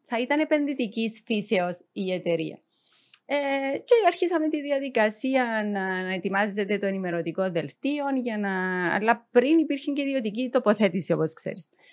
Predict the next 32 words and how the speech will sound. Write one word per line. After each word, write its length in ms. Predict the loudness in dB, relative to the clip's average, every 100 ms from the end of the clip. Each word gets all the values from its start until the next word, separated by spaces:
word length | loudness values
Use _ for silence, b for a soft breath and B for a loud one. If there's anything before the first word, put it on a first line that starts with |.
| b b b
Ε, 480 | 0 2 2 2 0 -2
σε 200 | -4 0
κάποια 380 | 4 4 2 2
φάση 260 | 2 4 4
ήρθαν 280 | 2 2 2
και 100 | 2
μου 100 | 2
είπαν, 340 | 0 0 0
ε, 520 | -4 -4 -4 -4 -4 -6
ε, 180 | -6 -10 -10
"Δημήτρα, 680 | -6 -6 -2 -2 0 -2 -2
τελικά 640 | 0 0 0 0 0 -2
θα 120 | -2
κάνω 260 | -2 0 0
δύο 220 | 2 4
εταιρείες". 640 | 4 4 4 2 0 -4 -10 _ _
Λέω, 80 | -6
"Το 60 | 0
γιατί, 560 | 4 4 2 -2 -4 -8
γιατί 240 | -10 -6 -2
δύο, 220 | -2 -2
δύο 280 | -2 0 0
εταιρείες 460 | 2 2 2 0 -2
από 160 | 0
εκατόν 400 | 0 0 0 -2
εκατομμύρια;" 600 | 0 0 0 -2 -2 -6 -12 B B B
"Γιατί, 480 | B -4 -4 -2 -2 -2 -4 _ b
διότι 380 | -8 -4 -2 0
έχει 160 | 0 0
τόσο 340 | -2 0 0
πολύ 360 | 0 2 2 0
ενδιαφέρον 920 | 0 2 2 2 4 4 4 2 0